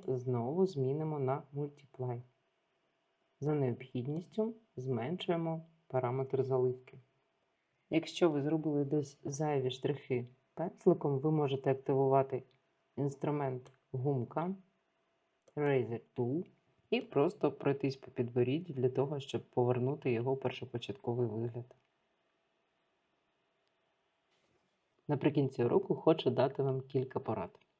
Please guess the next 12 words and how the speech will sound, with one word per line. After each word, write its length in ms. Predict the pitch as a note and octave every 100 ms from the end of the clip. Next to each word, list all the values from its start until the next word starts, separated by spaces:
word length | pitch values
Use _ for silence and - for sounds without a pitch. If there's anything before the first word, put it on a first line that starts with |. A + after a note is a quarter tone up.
| _
Перш 220 | - F#3+ G3+
за 120 | E3
все, 320 | D#3+ - - - _ _ -
для 280 | A2 C3+ A#2+
виконання 500 | A#2 B2+ D#3+ F#3+ D#3
даного 420 | C#3+ C#3 C3 A2
уроку 400 | A#2 E3+ - - - _
використовуйте 880 | B2+ C#3 D3 C#3+ - C#3+ A#2+ A#2 - -
об'єкти 680 | G2+ G#2+ C#3 F#3+ - F3+ F#3 _ _
на 340 | C3 B2 D3 G3 B2+
білому 600 | A2+ A#2+ C3 C#3 B2+ B2+ -
фоні. 300 | A#2 G#2